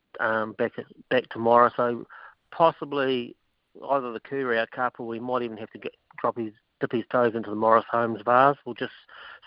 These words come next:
see how it all stacks up, and probably how much, how many metres the handicapper gi-, gives us in the, um, Courier Cup will probably depend which way he goes.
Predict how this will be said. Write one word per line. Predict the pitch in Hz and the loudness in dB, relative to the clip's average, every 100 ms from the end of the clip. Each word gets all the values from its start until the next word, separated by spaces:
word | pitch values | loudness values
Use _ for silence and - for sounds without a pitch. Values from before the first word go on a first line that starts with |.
| - | -8
see | 120 | -6
how | 110 117 | -2 -2
it | 113 | -2
all | 117 101 | -4 -6
stacks | - 123 - | -6 -6 -2
up, | 123 - | -4 -2
and | 117 - | -8 -10
probably | 120 113 104 | -10 -6 -6
how | 110 | -4
much, | 113 117 - - _ _ _ _ _ - | -2 -2 -4 -16 _ _ _ _ _ -4
how | 120 | -2
many | 113 | 0
metres | 113 113 104 | 0 0 -2
the | 107 | -2
handicapper | 113 127 - 110 113 | -2 -2 -2 -4 -4
gi-, | 95 113 110 - | -2 -2 -2 -4
gives | 127 110 | -4 -2
us | 107 120 - | -2 -2 -2
in | 110 | -2
the, | 110 107 - | 2 2 2
um, | 113 110 104 101 - - - - | 2 2 -2 -10 -18 -20 -20 -2
Courier | 123 113 110 | 0 2 2
Cup | - 127 - | 0 -2 -2
will | 113 | -8
probably | 113 110 | -8 -8
depend | 104 - 113 117 | -10 -10 -8 -8
which | - | -4
way | 113 107 | 0 0
he | |
goes. | 104 120 | 4 4